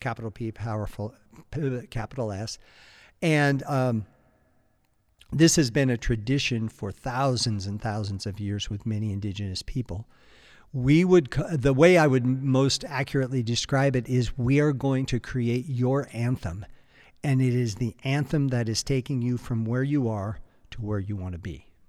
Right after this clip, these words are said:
If this sounds interesting to you, get in touch with me. I'm so excited about this. I can, I, I, I'm just like, I've been working on my power song. It's been fun doing it in,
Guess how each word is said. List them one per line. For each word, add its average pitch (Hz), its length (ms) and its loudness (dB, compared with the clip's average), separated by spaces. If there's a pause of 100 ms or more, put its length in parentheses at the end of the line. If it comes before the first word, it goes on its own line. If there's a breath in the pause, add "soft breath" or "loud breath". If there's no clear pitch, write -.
(720 soft breath)
If 135 180 -2
this 180 220 10
sounds 170 340 6
interesting 147 540 4
to 131 120 0
you, 123 140 2
get 131 180 4
in 139 80 2
touch 131 280 2
with 123 160 0
me. 123 240 0
I'm 139 200 0
so 147 220 4
excited 123 400 -2
about 117 240 -2
this. 110 180 -4
I 117 80 0
can, 104 320 -4
I, 113 40 -4
I, 104 360 -8
I'm 123 260 -10
just 101 280 -10
like, 87 240 -14 (260 loud breath)
I've 131 200 0
been 127 200 6
working 131 460 4
on 117 320 0
my 117 180 0
power 113 340 2
song. 104 420 -4 (580 loud breath)
It's 147 160 2
been 147 200 6
fun 170 340 4
doing 160 300 4
it 147 220 0
in, 135 300 -2